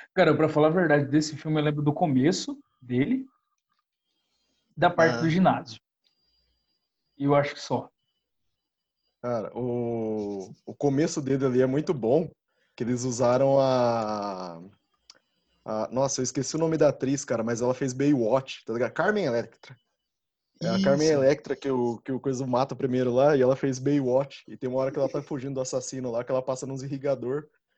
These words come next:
Speaker 2: E corre em câmera lenta.
Speaker 3: E aí ela dá uma sensualizada de lingerie, assim, cara, putz.
Speaker 2: <laughs>
Speaker 3: E aí, a, o que mais me marcou, a piada que mais me marcou no começo, é quando ele dá uma facada nela, assim, arranca meio que a prótese de silicone inteira dela, assim.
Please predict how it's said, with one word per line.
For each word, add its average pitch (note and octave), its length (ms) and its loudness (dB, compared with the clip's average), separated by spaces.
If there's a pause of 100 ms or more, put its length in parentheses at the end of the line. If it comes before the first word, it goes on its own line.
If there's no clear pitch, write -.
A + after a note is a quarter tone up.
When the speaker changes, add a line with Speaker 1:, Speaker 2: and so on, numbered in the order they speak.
(280)
Speaker 2:
E D#3+ 100 -10
corre C#3+ 260 4
em D3 40 -4
câmera D#3 220 0
lenta. C#3 480 0 (420)
Speaker 3:
E A2 60 -8
aí B2+ 60 0
ela B2+ 100 0
dá C3+ 60 -2
uma D3 100 -6
sensualizada C#3 600 -6
de D3+ 100 -4
lingerie, D3+ 460 -2
assim, - 240 -4
cara, - 280 -6
putz. - 220 -8
Speaker 2:
<laughs> - 760 -10 (180)
Speaker 3:
E C#3+ 80 0
aí, D#3 320 2
a, C#3+ 60 0
o D3+ 180 -6
que G3+ 120 -8
mais G#3 200 2
me B3 60 -2
marcou, F#3+ 360 0
a F3+ 60 -2
piada F3+ 240 -2
que F#3 100 -8
mais F#3+ 180 -4
me A3+ 80 -6
marcou D#3+ 360 -4
no E3 120 -10
começo, E3+ 480 -6 (440)
é B2+ 60 -8
quando D#3 160 -6
ele D#3+ 80 -2
dá D#3+ 120 0
uma E3 60 0
facada D3 460 -2
nela, C#3 200 -2
assim, D3 180 -8
arranca D3+ 280 -6
meio C3+ 140 -6
que - 80 -8
a C3 40 -4
prótese C3+ 360 -8
de - 60 -20
silicone B2+ 380 -10
inteira C3+ 280 -4
dela, A#2 220 -4
assim. B2+ 240 -12